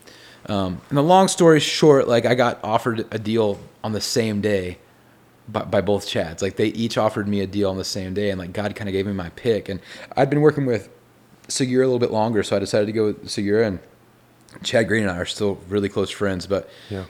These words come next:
Speaker 1: um, I asked Chad one time, I said, "Man, why, why did you sign me? Like, I didn't have any cuts. I didn't have anything going on. Like, what made you sign me?" And he was like, "Man, it's kind of a funny story." He said, "You gave me that C D that, that day at Panera." He's like, "I put it in my car on the way home, and I was listening to it, and,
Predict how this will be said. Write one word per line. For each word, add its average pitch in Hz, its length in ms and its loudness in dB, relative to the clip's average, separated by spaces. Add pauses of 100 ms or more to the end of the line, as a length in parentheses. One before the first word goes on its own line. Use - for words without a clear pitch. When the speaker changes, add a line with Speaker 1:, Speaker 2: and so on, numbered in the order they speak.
(140)
Speaker 1:
um, 98 320 -2 (800)
I 123 80 6 (120)
asked - 420 0
Chad 123 500 -4
one 104 140 -4
time, 107 140 -12
I 101 40 -12
said, 101 180 -10
"Man, 151 260 -4
why, 156 300 -4
why 165 160 -6
did 180 120 -4
you 139 80 -6
sign 135 280 -4
me? 92 100 -6
Like, 98 180 -6
I 127 80 -2
didn't 139 160 -2
have 135 140 -4
any 127 120 -4
cuts. 156 360 -4
I 143 60 -2
didn't 143 120 -2
have 135 80 -2
anything 131 280 -4
going 110 180 -6
on. 117 300 -4
Like, 98 180 -4 (300)
what 165 160 0
made 165 200 -2
you 151 60 -2
sign 127 300 -4
me?" 85 220 -10
And 104 120 -12
he 113 60 -6
was 104 100 -4
like, 98 80 -2
"Man, 147 140 0
it's 147 100 -6
kind 196 140 -4
of - 60 -4
a - 40 -12
funny 104 180 -2
story." 98 360 -2
He 90 60 -16 (280)
said, 127 160 -6
"You 127 120 -4
gave 135 280 0
me 131 160 0
that 104 360 -6 (520)
C - 300 -2
D 123 200 0
that, 98 180 -4 (180)
that 95 180 -8
day 101 140 -2
at - 80 -12
Panera." 107 380 -6 (600)
He's - 100 -10
like, 107 100 -10
"I - 20 -14
put - 180 0
it - 40 -2
in 139 60 -2
my 120 100 0
car 117 280 0
on 113 100 2
the 107 60 -2
way 107 120 0
home, 104 240 -2
and 113 80 -4
I - 40 -8
was 90 140 -12
listening 101 240 -6
to 104 200 -6
it, 117 140 -6
and, 90 260 -10